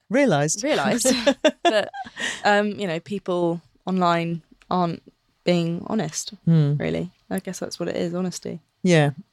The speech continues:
Speaker 1: honesty. And if you know that, but if you're thirteen, fourteen, you don't. I think what I was about to say before was that I think
Speaker 2: Parents.
Speaker 1: se-, well, self-esteem as well has got to come
Speaker 2: Come
Speaker 1: from
Speaker 2: from
Speaker 1: something
Speaker 2: somewhere,
Speaker 1: else.
Speaker 2: yeah.
Speaker 1: And
Speaker 2: Yeah.
Speaker 1: If you have, wh-, whether it's sport or your passions, whether it's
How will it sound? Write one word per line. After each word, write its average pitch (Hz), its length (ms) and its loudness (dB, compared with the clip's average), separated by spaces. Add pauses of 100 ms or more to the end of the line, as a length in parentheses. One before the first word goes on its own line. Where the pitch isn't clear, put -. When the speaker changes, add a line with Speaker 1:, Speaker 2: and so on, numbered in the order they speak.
(120)
Speaker 1:
honesty. 151 360 -2
And 139 80 -2
if - 100 -6
you 151 80 -2
know 147 260 0
that, 120 240 -4
but 139 80 -6
if 135 120 -10
you're 139 80 -4
thirteen, 139 360 -2
fourteen, 131 360 -6
you 127 80 -8
don't. 127 320 -2
I 139 60 -4
think 135 240 -6
what 147 120 0
I - 40 0
was 135 80 -4
about 156 240 2
to - 60 0
say 127 120 -2
before 127 340 -2
was 123 160 -4
that - 100 -4
I 135 60 -4
think 131 160 -6
Speaker 2:
Parents. 101 420 -12
Speaker 1:
se-, - 260 0
well, 208 200 4
self-esteem 214 580 0
as 147 120 -2
well 135 260 0
has 143 160 -4
got - 200 0
to 139 180 -2 (340)
come 156 160 0
Speaker 2:
Come - 0 -
Speaker 1:
from - 60 -4
Speaker 2:
from 143 140 -8
Speaker 1:
something 156 360 -2
Speaker 2:
somewhere, 170 100 2 (200)
Speaker 1:
else. 180 300 -12
Speaker 2:
yeah. 135 80 -2
Speaker 1:
And 143 260 -6
Speaker 2:
Yeah. - 60 -20 (440)
Speaker 1:
If - 140 -10
you 139 280 -2 (100)
have, 139 400 -6
wh-, 135 260 -4
whether 139 240 -2
it's - 140 -6
sport 190 640 2
or 139 120 0
your 135 160 -2
passions, 147 580 -6
whether 127 180 0
it's - 180 -2